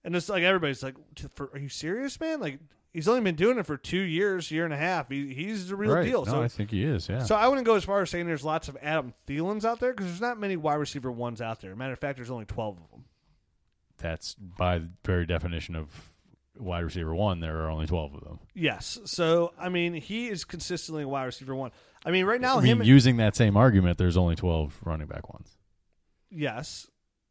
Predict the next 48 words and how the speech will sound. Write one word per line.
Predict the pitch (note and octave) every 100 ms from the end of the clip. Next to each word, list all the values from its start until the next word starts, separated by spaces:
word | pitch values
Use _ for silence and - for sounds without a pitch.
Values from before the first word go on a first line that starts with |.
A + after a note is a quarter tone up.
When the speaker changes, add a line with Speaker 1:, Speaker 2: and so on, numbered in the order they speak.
| _ _ _ _ -
Speaker 1:
But | C3+
they | C#3
Speaker 2:
So, | B2
Speaker 1:
last, | C3+ C3+
Speaker 2:
I | A2+
mean, | A2 G#2
Speaker 1:
they | C#3+
last | C3+ C#3+ -
less | A#2+ A2
longer. | A2+ G2+ F#2+ A#2+ - _ A2
Speaker 2:
They, | G2 E2 F2+
they | D#2+ D#2
do. | D2+ F2 A2+ F2 D2+ E2 - - - F2 -
They're | F#2
harder | - F#2+ F#2+ F2+ D#2+ D#2
to |
come | - C#3+
by. | E3+ - - _ _ -
That's, | C#3
Speaker 1:
Yes. | B3 G2+
Speaker 2:
that's | G2 -
my | E2
whole | E2+
point. | A2 C#3+ - _ _ _ _ - - - _ -
Speaker 1:
True. | A#2+ A2 D3+ - _ -
Speaker 2:
I | A2
mean, | F2+ F2
it, | F#2
it's | G2 -
like, | F#2+ F2+ - - - - - -
you | A2+ G2
know, | F#2+ F#2+
y-, | G2 F2+ -
you | G#2+
only | G#2+ G#2
get | G#2
a | G2
couple | G#2 F#2
years | G#2 G#2+
with | E2
these | D#2 D2+
guys, | E2 D#2+ -
so | F#2
once | A2
you | E2
have | E2 G#2 E2+
'em, |
you, | D2+